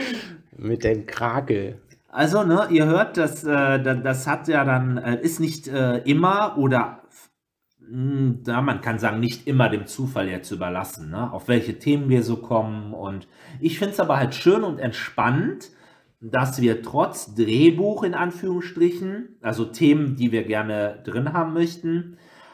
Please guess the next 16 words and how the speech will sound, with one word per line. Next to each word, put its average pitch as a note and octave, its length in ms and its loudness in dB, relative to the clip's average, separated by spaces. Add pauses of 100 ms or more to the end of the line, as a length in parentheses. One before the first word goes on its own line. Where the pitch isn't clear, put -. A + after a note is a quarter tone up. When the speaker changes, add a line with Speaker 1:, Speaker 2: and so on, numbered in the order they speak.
(140)
Speaker 2:
auch, C3 340 -2
äh, B2 400 2
trotzdem D#3+ 500 -2
zufällig, D3+ 920 -2
äh, B2 300 -2
immer C3+ 220 2
wieder B2 320 -2
auf A2+ 360 0
viele A#2+ 580 2
interessante, A2 720 -6
wichtige G2 720 -6 (260)
Themen F#2+ 480 -4
stoßen. - 600 -12 (140)
Das C3 220 -2
find C#3 240 0
ich - 360 0